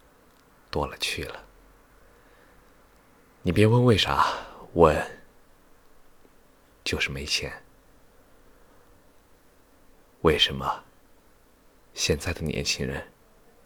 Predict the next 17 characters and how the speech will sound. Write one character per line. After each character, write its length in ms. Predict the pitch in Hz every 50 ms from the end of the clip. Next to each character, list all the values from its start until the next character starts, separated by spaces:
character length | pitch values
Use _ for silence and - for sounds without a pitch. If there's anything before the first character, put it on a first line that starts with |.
| - - - - -
生 260 | - - - - 73
育 160 | 73 71 69
的 120 | 69 76 73
愿 260 | 67 76 73 71 67
望 260 | 67 65 - - - - _ - - - _ _ - - - - - - _ - _ _ - _ _ _ _ _ _ _ _ _ -
越 180 | 80 71 73
来 160 | 71 67 -
越 160 | 73 69 67 65
低 180 | - 76 76
了？ 240 | 76 - - - - - - - _ - _ _ - _ _ _ _ - _ _ _ _ _ _ _ _ - _ _ _ _ - _ _ _ - _ _ _ - _ _ _ - _ _ _ - _ - - -
因 240 | - 92 92 87 87
为 720 | 78 73 73 76 78 78 76 76 76 80 - - - - - - - - _ _ _ _ _ _ _ _ _ _ _ _
这 140 | - - 78
些 140 | - - 71
年 240 | 69 69 69 69
轻 200 | 65 - - 92 82
人 260 | 82 - - - -